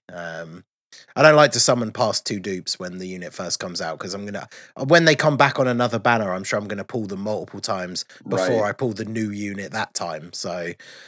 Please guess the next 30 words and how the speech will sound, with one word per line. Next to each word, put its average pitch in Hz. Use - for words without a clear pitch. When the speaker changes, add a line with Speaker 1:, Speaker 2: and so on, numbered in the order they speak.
Speaker 1:
I 143
did 240
only 302
pull 226
one 165
Goten 143
and 120
Trunks. -
Um, 98
I 113
did 117
pull, 127
I 117
think 120
I 120
pulled, 120
like, 101
I -
think 120
my 110
pan 110
is 95
at, 95
like, 90
ninety 98
percent 87
or 69
something, 65
but, 71
um, 73